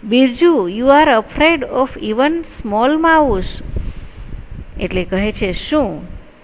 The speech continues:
તું લૂંટારાઓને પાઠ શીખવીશ? શું તેમને પાઠ શીખવીશ?" બિરજુ, you are afraid of mouse. બિરજુ, તું તો એક ઉંદરથી પણ ડરે છે, એક નાના ઉંદરથી પણ ડરે છે. How will you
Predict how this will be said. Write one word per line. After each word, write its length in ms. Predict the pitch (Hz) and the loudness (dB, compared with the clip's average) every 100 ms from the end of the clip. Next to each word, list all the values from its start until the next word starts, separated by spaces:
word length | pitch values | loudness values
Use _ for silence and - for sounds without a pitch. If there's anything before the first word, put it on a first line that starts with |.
| - - | -14 -2
તું 220 | 233 311 | 2 4
લૂંટારાઓને 640 | 339 349 339 339 349 330 | 4 6 6 6 4 0
પાઠ 300 | 320 285 294 | 4 6 6
શીખવીશ? 440 | - 302 - 294 | 2 -8 -4 -6
શું 240 | - - 269 - | -6 -6 -4 0
તેમને 280 | 220 254 | 0 2
પાઠ 260 | 311 320 320 | 4 4 2
શીખવીશ?" 540 | - 330 - 330 - - - - - - - | 0 -8 -4 -4 -6 -12 -14 -14 -12 -10 -2
બિરજુ, 540 | 208 214 202 349 349 | 2 2 4 2 4
you 160 | 196 190 | 2 2
are 240 | 214 233 | 4 4
afraid 340 | 226 220 269 285 | 4 2 0 2
of 100 | 302 | 2
mouse. 520 | 294 285 240 196 - | 4 2 0 -4 -4
બિરજુ, 480 | 185 185 175 269 311 | -2 -2 -2 -2 -2
તું 200 | 226 190 | -4 -4
તો 120 | 220 | -2
એક 180 | 202 233 | -2 -2
ઉંદરથી 500 | 208 185 190 - 208 | -6 0 0 0 -4
પણ 520 | 220 233 277 349 370 - - - - | 0 2 2 2 0 -6 -14 -16 -4
ડરે 320 | 185 202 220 | 2 6 6
છે, 440 | 240 - 269 254 196 196 | 4 0 2 2 2 -2
એક 120 | 196 | -4
નાના 360 | 190 185 202 | -2 0 2
ઉંદરથી 440 | 254 294 320 320 330 | 0 0 0 0 -2
પણ 240 | 311 302 | -2 0
ડરે 300 | 277 269 254 | 2 4 2
છે. 300 | 233 202 165 | -2 -8 -6
How 560 | 180 - 285 320 311 254 | -8 -4 2 4 4 2
will 220 | 262 254 | 0 2
you 120 | 262 | -2